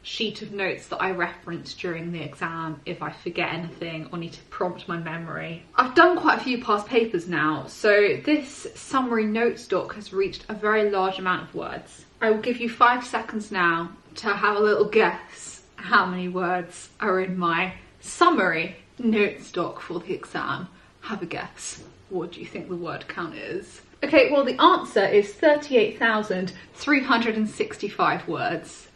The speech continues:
Thirty-eight thousand, over thirty-eight thousand words in my summary doc. <laughs> The good news is, though,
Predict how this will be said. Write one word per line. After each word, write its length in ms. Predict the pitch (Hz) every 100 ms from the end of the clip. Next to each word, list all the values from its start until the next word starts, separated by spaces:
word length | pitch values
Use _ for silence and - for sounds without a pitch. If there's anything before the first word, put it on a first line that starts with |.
| -
Thirty-eight 920 | 277 262 240 - 262 - 208 202 - - -
thousand, 600 | 208 185 190 180 175 185 - 233
over 300 | 269 254 254
thirty-eight 800 | - 208 214 214 - 175 - -
thousand 440 | 170 175 185 185
words 520 | 196 202 196 - - - - - -
in 120 | - 254
my 160 | 269
summary 520 | 262 277 294 285 285
doc. 400 | 277 285 285 - - - -
<laughs> 80 | 262 - - - -
The 100 | -
good 240 | - 370 359
news 240 | 240 208
is, 180 | 208 190
though, 260 | 196 190